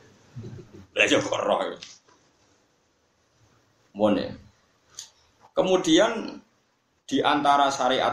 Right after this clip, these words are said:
ini kan orang harus haji di musim haji. Orang harus puasa di musim puasa. Ramadan misalnya. Lalu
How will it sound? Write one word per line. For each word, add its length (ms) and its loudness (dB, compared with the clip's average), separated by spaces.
ini 240 -2
kan 160 0
orang 240 2
harus 480 -2
haji 400 -2
di 140 0
musim 580 0
haji. 400 -4
Orang 300 2
harus 180 -2
puasa 540 0
di 100 -4
musim 480 0
puasa. 500 -12
Ramadan 460 -2
misalnya. 260 -14
Lalu 560 0